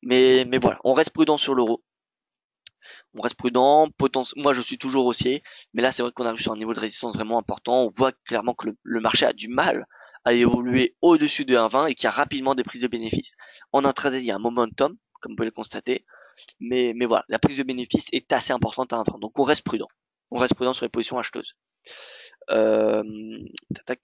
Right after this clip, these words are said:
N Z D U S D, concrètement, ça oscille entre sa moyenne mobile à cinquante et deux cents périodes. Pas vraiment de tendance, donc c'est pas vraiment intéressant. L'U S D cad, l'U S D cad,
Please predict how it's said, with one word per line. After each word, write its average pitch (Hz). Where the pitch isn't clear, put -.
N 127
Z 127
D 120
U 113
S 113
D, 135
concrètement, -
ça -
oscille 120
entre 117
sa 113
moyenne 107
mobile 104
à -
cinquante 110
et 151
deux 143
cents 131
périodes. 107
Pas 131
vraiment 120
de -
tendance, 113
donc 98
c'est -
pas 120
vraiment 110
intéressant. 107
L'U 139
S 143
D 131
cad, 127
l'U 123
S 120
D 120
cad, 123